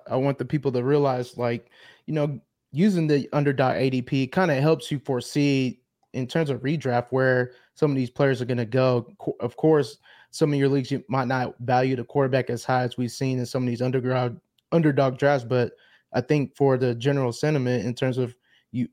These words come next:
the way, wh-, where you're seeing A D P is probably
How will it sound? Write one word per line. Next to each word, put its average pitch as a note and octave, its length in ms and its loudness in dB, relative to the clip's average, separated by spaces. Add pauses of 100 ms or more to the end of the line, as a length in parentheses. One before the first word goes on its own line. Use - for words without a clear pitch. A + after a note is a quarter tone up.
the A#2+ 80 0
way, B2+ 400 2
wh-, B2+ 220 -2
where D3+ 200 4
you're C3+ 160 0
seeing C3+ 240 0
A C3 160 2
D B2 100 0
P C3 360 2
is A#2+ 160 -4 (160)
probably C#3 640 0